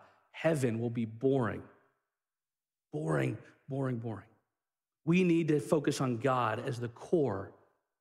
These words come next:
of our delight. If God is not at the core of our delight, if we don't desire God above all,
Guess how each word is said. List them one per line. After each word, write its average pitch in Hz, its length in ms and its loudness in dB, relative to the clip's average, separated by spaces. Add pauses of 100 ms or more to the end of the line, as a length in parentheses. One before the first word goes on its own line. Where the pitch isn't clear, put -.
(120)
of 127 120 -4
our 117 120 0
delight. 110 340 -2 (1120)
If 151 220 0
God 175 320 4
is 190 80 2
not 196 100 4
at 190 80 2
the 185 60 2
core 180 240 2
of 175 80 2
our 165 80 4
delight, 143 240 4
if 131 100 -10
we 160 80 4
don't 180 180 2
desire 170 400 4
God 139 220 2
above 156 260 2
all, 107 320 -2